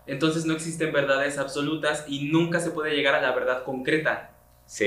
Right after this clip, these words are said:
Speaker 1: Es decir, todo, todo lo que hemos, eh, como asumido como real, no lo es realmente, porque simplemente es una limitante de, de la experiencia humana. Es decir, hasta tú,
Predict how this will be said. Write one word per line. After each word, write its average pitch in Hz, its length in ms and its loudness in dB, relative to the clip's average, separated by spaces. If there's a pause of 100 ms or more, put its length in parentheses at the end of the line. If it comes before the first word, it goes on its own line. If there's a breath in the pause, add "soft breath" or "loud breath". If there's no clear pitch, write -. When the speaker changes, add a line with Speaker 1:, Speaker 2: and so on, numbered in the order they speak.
(120)
Speaker 1:
Es 147 80 2
decir, 165 400 2
todo, 214 600 6
todo 233 300 8
lo 190 140 8
que 170 120 8
hemos, 190 300 4 (160)
eh, 135 420 2
como 127 680 0 (160)
asumido 147 600 4
como 143 220 2
real, 135 600 6 (1160)
no 180 240 8
lo 233 160 10
es 277 300 8
realmente, 165 680 6
porque 156 260 4
simplemente 208 640 6
es 190 180 4
una 185 200 4
limitante 175 680 6
de, 139 460 2 (240)
de 151 180 4
la 151 100 8
experiencia 165 420 4
humana. 165 300 4
Es 143 80 2
decir, - 260 0
hasta 160 280 10
tú, 226 360 4